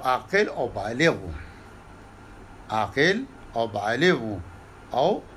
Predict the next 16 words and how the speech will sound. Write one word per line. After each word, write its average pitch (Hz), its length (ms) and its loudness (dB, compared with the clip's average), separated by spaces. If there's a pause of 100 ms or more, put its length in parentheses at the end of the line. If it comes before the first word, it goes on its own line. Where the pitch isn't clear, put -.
(120)
چرته 160 300 0
څه 190 320 2 (360)
ښکاره 139 460 4 (100)
جرم 160 280 2 (100)
مرم 143 260 0
ته 147 120 0
نه 160 180 -2 (400)
نو 160 260 4
شوی، 117 360 -2 (300)
حافظه 123 460 4
هم 170 180 2
ټیک 120 200 -6
وه. 123 180 2 (440)
دا 196 180 6
په 185 140 0
هغه 147 340 0